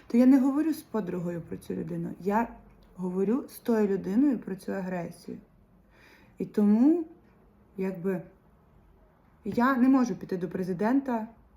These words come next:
чи там до когось і говорити. Я можу з вами об'єднатись, і ми підемо. Якби з такого ракурсу хочу пояснити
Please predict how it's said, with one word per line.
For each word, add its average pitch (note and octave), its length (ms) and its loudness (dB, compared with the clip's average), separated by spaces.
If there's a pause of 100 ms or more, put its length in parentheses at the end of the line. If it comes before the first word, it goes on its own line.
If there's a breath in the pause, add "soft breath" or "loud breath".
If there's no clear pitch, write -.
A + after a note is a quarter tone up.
(140)
чи - 160 -20
там F3 300 -8 (240)
до F#3+ 160 -4
когось G#3+ 520 -4 (100)
і G#3 60 -2
говорити. F#3 500 -4
Я G#3+ 180 2
можу G#3 500 0 (600)
з F#3 120 -8
вами G3 320 2
об'єднатись, F#3+ 760 -4
і G3 80 -4
ми G3 180 -2
підемо. D#3+ 540 -6 (2250 loud breath)
Якби F#3 380 -4 (160)
з - 60 -20
такого F#3 680 -6 (400)
ракурсу F#3+ 680 -8 (960)
хочу F#3+ 260 -6
пояснити G3+ 640 -4